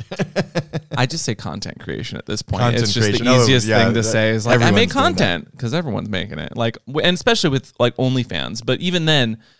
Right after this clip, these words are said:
Speaker 2: like, over quarantine, we saw, you know, obviously the influx of people going
Speaker 1: Right.
Speaker 2: to OnlyFans. And there was just one piece around politics, especially, that A O C actually kind of started voicing things. And it was a New York paramedic. Her name was Lauren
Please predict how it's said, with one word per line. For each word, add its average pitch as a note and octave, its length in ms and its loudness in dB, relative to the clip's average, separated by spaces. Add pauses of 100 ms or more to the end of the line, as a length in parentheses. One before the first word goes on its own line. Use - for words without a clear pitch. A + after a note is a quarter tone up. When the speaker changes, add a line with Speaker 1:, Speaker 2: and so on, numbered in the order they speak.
(180)
Speaker 2:
like, A#2+ 220 0
over D3 200 2
quarantine, C3 480 -2
we A#2 80 -2
saw, A#2 300 0
you A#2 140 -4
know, G#2 160 -2
obviously G2+ 300 -8
the G2+ 80 -4
influx A2 340 -6
of G#2 80 -12
people A2+ 220 -6
going A2+ 160 -2
Speaker 1:
Right. G#2 200 4
Speaker 2:
to D#3+ 60 0
OnlyFans. G#2+ 340 -4 (360)
And C3 120 2
there D3 60 4
was C#3 180 4
just D3+ 160 -2
one E3 120 -2
piece A2 480 -2 (200)
around D3 320 2
politics, B2+ 500 -4
especially, G2+ 600 -4 (500)
that B2+ 320 4
A C#3 140 4
O C3+ 80 4
C C#3 260 0
actually A2+ 320 -2
kind A2+ 220 -6
of G#2 60 -8
started G#2 300 -4
voicing A2+ 360 -2
things. A2 280 -6
And A#2 100 -4
it F2+ 40 -6
was A#2 320 -2
a A2+ 280 2
New B2+ 140 0
York D3+ 460 0
paramedic. D#3 480 2 (340)
Her D3 80 -2
name C#3+ 120 2
was A#2+ 140 0
Lauren E3 440 0